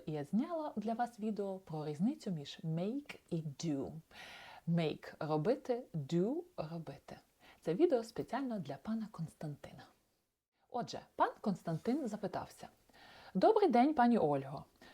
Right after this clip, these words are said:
Коли краще використовувати do, а коли make? Є якась різниця?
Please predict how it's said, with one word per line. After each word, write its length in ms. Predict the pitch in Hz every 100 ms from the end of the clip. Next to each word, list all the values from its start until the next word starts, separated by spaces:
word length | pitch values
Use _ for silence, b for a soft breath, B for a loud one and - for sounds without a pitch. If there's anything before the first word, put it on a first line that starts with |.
| B -
Коли 240 | 254 403
краще 420 | 240 208 190 -
використовувати 840 | 165 175 170 - 175 156 151 151 151
do, 500 | 139 143 196 226 381 B B B B
а 120 | 196
коли 440 | 190 220 254 480 539 208
make? 640 | 185 185 143 131 - - - _ _ -
Є 220 | 175 269
якась 380 | 427 359 254 214
різниця? 560 | 175 143 143 143 -